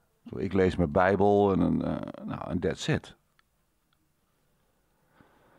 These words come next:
Ik ga niet naar een kerk of zo. Dus ik voel me niet aangesproken als hij een of ander kerkgenootschap loopt af te zeiken, meneer Condell dus, hè?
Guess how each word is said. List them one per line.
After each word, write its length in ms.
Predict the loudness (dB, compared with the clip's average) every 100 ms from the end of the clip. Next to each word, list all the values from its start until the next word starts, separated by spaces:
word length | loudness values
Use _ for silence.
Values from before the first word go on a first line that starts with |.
| _ _ _ _ _ _ _ _ _ _
Ik 140 | -8 0
ga 180 | 4
niet 160 | 4 4
naar 160 | 2 0
een 100 | 0
kerk 360 | 2 2 -2
of 100 | -6
zo. 140 | -10 -14 -14 -16 -20 -20 _ -20 _ _ _ _ _ _ _ _ _ _ _ _ _ _ _ _ _ _ _ _ _ _ _ -20 -18 0
Dus 140 | 2
ik 100 | 2
voel 220 | 4 4
me 100 | 4
niet 140 | 4 2
aangesproken 840 | 0 0 -2 2 4 4 4 6
als 180 | 6 4
hij 520 | 4 4 2 2 2
een 120 | 4
of 60 | 4
ander 240 | 2 2
kerkgenootschap 880 | 0 -2 -2 0 2 2 0 -2 0
loopt 280 | 0 0 0
af 180 | -4 -4
te 100 | -8
zeiken, 500 | -4 -4 -6 -6 -2
meneer 240 | -2 -2
Condell 420 | -2 0 0 -4
dus, 320 | -8 -12 -12
hè? 60 | -12